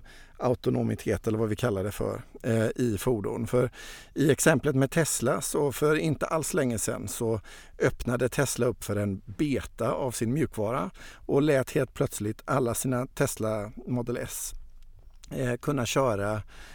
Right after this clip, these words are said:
eh, mer autonomt på landsväg. Eh, så man kunde åka upp på landsvägen och låta bilen gå in i en, eh, autonom mode,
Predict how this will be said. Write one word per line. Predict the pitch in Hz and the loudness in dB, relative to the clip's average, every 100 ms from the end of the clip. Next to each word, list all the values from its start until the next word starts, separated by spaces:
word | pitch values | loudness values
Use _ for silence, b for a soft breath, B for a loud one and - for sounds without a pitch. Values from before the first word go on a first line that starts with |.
| B - | B -4
eh, | 117 107 104 120 | 0 2 0 -2
mer | 131 151 139 123 | 0 2 4 4
autonomt | - 123 - 135 123 123 127 117 - - | 2 0 0 -2 0 0 0 -2 -4 -2
på | 113 101 107 | 0 0 0
landsväg. | 110 143 107 87 190 - 101 - B B B B B | 0 0 0 -2 -2 -4 -6 -14 B B B B B
Eh, | 117 113 113 113 120 123 - - | 0 2 2 2 0 -2 -4 -6
så | - | -2
man | 135 123 | 0 2
kunde | 135 131 | 2 2
åka | 127 123 165 | 2 2 2
upp | - | 2
på | 160 | 2
landsvägen | 156 127 131 127 127 127 | 2 2 0 2 0 -2
och | - 131 123 127 - - - | 0 0 2 0 -4 -12 -6
låta | 147 135 - 127 | 0 0 2 2
bilen | 127 117 107 117 | 2 2 2 0
gå | 113 | 2
in | 113 101 | 2 2
i | 104 101 | 0 0
en, | 101 101 | 0 -2
eh, | 104 101 101 - B B B - - | -2 -4 -6 -10 B B B -6 -2
autonom | - - 139 117 113 110 120 | 0 0 0 0 0 0 2
mode, | 165 190 185 123 | 2 2 0 -2